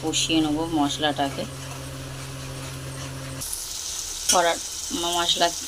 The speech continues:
কষা হয়ে গেছে, চারিদিকে তেল ছেড়ে দিয়েছে। এবার আমি জল দিয়ে দেবো। মিক্সি ধোয়া জলটাই আমি দিয়ে দিলাম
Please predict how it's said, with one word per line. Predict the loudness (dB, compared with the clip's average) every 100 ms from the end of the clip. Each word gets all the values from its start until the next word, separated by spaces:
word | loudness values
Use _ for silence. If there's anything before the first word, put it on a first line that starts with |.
| -6 -6 -2
কষা | 2 4 4 4
হয়ে | 6 6
গেছে, | 4 4 6
চারিদিকে | 6 6 4 2 0
তেল | 4 4 4 2 2 4 4 4 2 2 2 4
ছেড়ে | 8 8 8
দিয়েছে। | 8 6 6 2 2 0 2 2 2 0 0 0 0 2 4
এবার | 6 6 6
আমি | 6 6 6
জল | 6 6 4
দিয়ে | 4 4 4
দেবো। | 2 2 2 2 2 2 0 0 2 4 4 4 0 2 2 0 0 0 -2 -2 -2 -2 -2 -2 -2 -2 -2 -2 -4 -4 -4 -4 -4 -2 -2 -2 -2 -2 0 0 0 0 0 0 0 0 0 0 2
মিক্সি | 4 8 8 6
ধোয়া | 4 4 6
জলটাই | 6 6 6 4
আমি | 6 6 6
দিয়ে | 4 4
দিলাম | 4 2